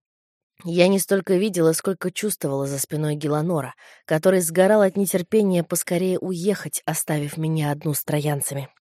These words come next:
К нашему возвращению большой внутренний двор дворца, не тот, в который выходили покои царских детей, а другой, был превращён в пиршественную залу.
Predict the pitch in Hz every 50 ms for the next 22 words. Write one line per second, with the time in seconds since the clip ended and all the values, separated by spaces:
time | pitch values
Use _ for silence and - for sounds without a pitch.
0 | _ _ - - 226 262 330 349 - 311 302 294 254 262 247 220 240 240 233 -
1 | - - 302 320 302 277 254 240 220 185 190 185 190 - - 254 254 208 214 233
2 | 220 - 208 208 190 185 165 156 185 208 196 170 160 170 165 165 - - - 269
3 | 247 180 - _ - - - _ _ - 214 233 247 - - - 330 285 - -
4 | - 175 - 170 165 160 160 165 - 196 190 180 185 180 160 147 - 170 170 -
5 | 196 175 160 - - 165 156 - - 165 160 165 170 180 - - 175 147 135 -
6 | - _ _ - 220 220 190 240 254 220 185 190 160 139 139 _ _ _ _ -
7 | - - - - - - 196 196 269 370 403 - - 285 320 294 269 262 233 -
8 | - - 220 247 247 - - - - 202 190 - 233 220 - - 208 208 208 202
9 | 202 190 185 165 160 143 131 131 -